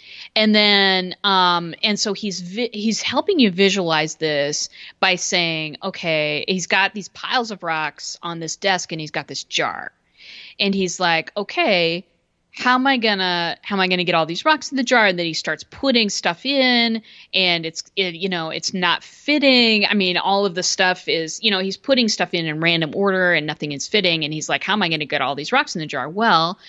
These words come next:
and then he kinda takes that all away and starts again. And he says, "You put the biggest rocks in first, and then you put the smaller rocks in, and then you get till you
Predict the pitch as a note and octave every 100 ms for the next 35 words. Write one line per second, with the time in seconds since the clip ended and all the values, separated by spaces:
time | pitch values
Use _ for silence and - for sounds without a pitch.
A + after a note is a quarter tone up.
0 | - - G3+ G3+ G3+ G3 E3+ F#3+ F3 F3
1 | D#3+ D3+ D3+ D#3 D#3 D3 C#3 - D#3 -
2 | F3 D#4 A#3 F#3 - - - - F#3 E3+
3 | E3+ E3+ - F3+ D#3 - _ G3 G3 F#3+
4 | F3+ F3 D#3+ - D#3 C#3 - - D#4+ D#4
5 | C#4 C4+ - - - _ _ - - F3
6 | E3 D#3 - E3+ D#3+ - A#3+ B3 A#3+ A3+
7 | G#3+ G#3 - G#3 F#3+ F3+ F3 E3+ E3 D#3
8 | D3+ D3+ C#3+ D3+ E3 D#3+ - E3+ D3+